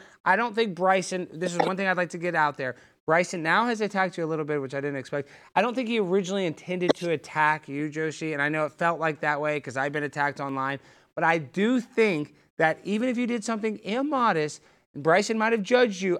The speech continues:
I don't think that he would personally dislike you. And, and I get that you're mad at his audience just doing the weird pictures of you.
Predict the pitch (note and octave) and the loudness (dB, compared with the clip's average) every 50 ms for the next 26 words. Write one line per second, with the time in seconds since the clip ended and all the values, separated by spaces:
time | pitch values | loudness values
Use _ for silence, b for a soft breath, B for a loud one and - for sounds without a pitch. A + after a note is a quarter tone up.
0 | - - F3 F#3+ G#3+ A#3 A3 - G#3+ G#3+ F#3 F#3+ E3+ D#3+ F3 F#3 F3 E3+ D#3+ C#3 | -2 -2 0 2 2 2 2 0 -2 0 0 -2 -2 -2 -2 -2 -2 -2 -4 -4
1 | - _ - - G3+ F#3+ - F#3 F3+ E3+ D3+ D#3+ D3 C#3 D#3 D#3 D#3+ E3 D#3+ - | -8 _ -2 -2 0 0 0 -2 -4 -4 -4 -4 -4 -2 0 0 0 0 -2 -4
2 | D3+ D3 C#3+ B2 D#3+ E3+ - D#3+ E3 E3+ F#3 G3 F#3 G#3+ G3+ G#3 G3+ E3 D#3+ F3+ | -4 -4 -4 -6 -8 -6 -4 0 2 2 2 2 0 -4 -4 -6 -6 -6 -2 -2
3 | G3 F#3+ F#3+ F#3 F3+ F3 F3 D#3+ D3+ F3+ F3+ D#3+ E3+ D#3+ E3 E3 E3 E3 D#3 - | -2 0 0 0 0 0 0 -2 -2 -4 -2 0 2 2 2 2 0 -2 -4 -8
4 | - C#3 C3+ B2+ - E3 C#3+ D3 D3 C#3 C3+ C3 B2 C3 C#3+ D3+ D#3+ D#3+ D3 - | -12 -12 -12 -12 -12 -4 -2 0 0 0 0 -2 -2 -4 -2 -2 -2 -2 -4 -6
5 | - E3 D3+ - - E3+ D#3+ D#3+ D#3+ D#3 E3 D#3+ | -8 -10 -8 -8 -8 -6 -6 -4 -2 -2 -2 -4